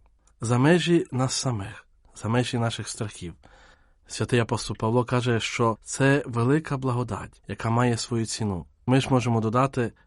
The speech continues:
що це життя повністю людське, але яке є наповнене Божим Духом. Все життя Ісуса слід розуміти як подорож до Христа, як подорож до горизонту,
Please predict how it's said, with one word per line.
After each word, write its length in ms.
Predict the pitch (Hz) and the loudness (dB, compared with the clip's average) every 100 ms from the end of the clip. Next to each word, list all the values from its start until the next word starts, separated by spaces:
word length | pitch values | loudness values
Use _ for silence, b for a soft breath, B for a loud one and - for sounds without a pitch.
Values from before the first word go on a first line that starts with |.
| - | -14
що 260 | - 117 | -6 -4
це 300 | 110 - 143 | -4 -2 -2
життя 440 | 143 139 - 107 92 - | 0 -4 -4 -4 -4 -12
повністю 720 | - 170 185 170 - 156 151 127 | -2 2 2 0 -2 -2 -2 -2
людське, 500 | 120 104 - - - | -2 -4 -6 -10 -10
але 180 | 101 101 | -6 -6
яке 220 | 101 - | -6 -4
є 60 | 110 | -2
наповнене 600 | 104 - 135 127 117 104 - | -2 -2 0 2 0 -4 -4
Божим 420 | 127 131 135 113 | -2 2 2 0
Духом. 380 | 98 90 - 65 b b b b b b b | -2 -6 -10 -14 b b b b b b b
Все 180 | - 180 | -2 2
життя 220 | 180 170 | 2 2
Ісуса 420 | 160 - 196 - 139 | 2 2 -2 0 -2
слід 300 | - 170 147 | -2 -2 0
розуміти 540 | 131 135 151 143 123 B B B B | 2 2 2 2 0 B B B B
як 200 | 113 - | -4 -4
подорож 480 | - 127 135 120 113 | 0 2 2 -2 -2
до 120 | 110 | -4
Христа, 520 | - 113 - - 90 - _ _ - | -4 -8 -8 -10 -12 -14 _ _ -10
як 140 | 107 | -8
подорож 560 | - 139 143 127 117 120 | 0 2 4 4 2 0
до 140 | 117 | 0
горизонту, 760 | 110 113 107 143 160 - 113 | 2 0 2 2 2 0 -2